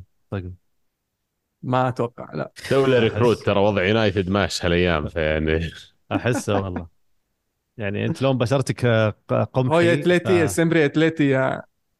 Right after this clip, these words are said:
Speaker 1: يا.
Speaker 2: <laughs>
Speaker 3: مبروك عودة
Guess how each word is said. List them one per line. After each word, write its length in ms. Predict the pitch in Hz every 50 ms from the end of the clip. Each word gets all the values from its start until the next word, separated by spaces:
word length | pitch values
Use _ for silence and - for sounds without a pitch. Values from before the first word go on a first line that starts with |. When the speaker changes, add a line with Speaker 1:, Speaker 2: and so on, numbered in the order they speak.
| _ _ -
Speaker 1:
يا. 800 | 113 107 107 107 104 98 98 92 87 85 82 82 82 82 82 - - _ _ _ _ _ -
Speaker 2:
<laughs> 1400 | 131 - - - - - 202 208 208 240 233 - 240 247 - 262 233 262 277 214 - - - - - - 254 262 - - 226 254 - - 170 - - - - - _ - - - - - - - - - 571 - - - 719 - - - 117 - - - - - - - - 185 - - 214 208 214 277 311 - - - - 208 190 - - _ - 190 92 90 - 123 - - - - - - - - - - - - - - 160 170 156 - - - 156 147 - - _ _ - - - 95 - - - - - -
Speaker 3:
مبروك 460 | 104 117 127 127 135 170 180 160 - 135
عودة 280 | 127 156 147 156 147